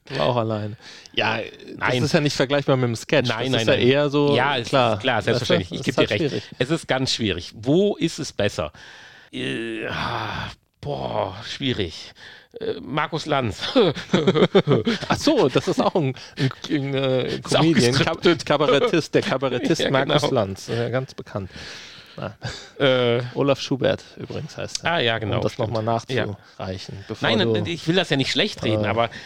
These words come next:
Speaker 2: ah, das hakt manchmal ganz, ganz schlimm. Manchmal sind natürlich Pausen auch gewollt, aber man merkt so richtig so, jetzt wird das Gespräch in die Richtung gesteuert, weil jetzt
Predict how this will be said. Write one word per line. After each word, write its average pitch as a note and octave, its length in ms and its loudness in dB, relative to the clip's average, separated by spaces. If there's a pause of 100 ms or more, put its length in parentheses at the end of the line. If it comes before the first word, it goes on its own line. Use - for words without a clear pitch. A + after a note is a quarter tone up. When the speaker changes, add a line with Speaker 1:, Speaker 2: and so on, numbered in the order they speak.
(280)
Speaker 2:
ah, C#3+ 640 -6 (120)
das - 320 -16 (320)
hakt - 360 -6
manchmal C3+ 420 -6
ganz, D#3 460 -6
ganz C#3+ 280 -6
schlimm. C3+ 420 -2 (220)
Manchmal E3 300 2
sind D#3+ 120 -6
natürlich D3+ 360 -2
Pausen D3+ 340 2
auch B2+ 180 -2
gewollt, D#3 540 2
aber E3 220 2
man E3 160 0
merkt G#3 220 2
so G#3 80 4
richtig F3+ 340 0
so, E3+ 140 0
jetzt D#3+ 180 0
wird F#3 100 -4
das E3+ 120 -6
Gespräch F3 400 -2
in F3 80 2
die G3+ 100 -2
Richtung F#3+ 360 -2
gesteuert, F3 500 -2
weil D#3+ 120 2
jetzt D#3+ 220 -4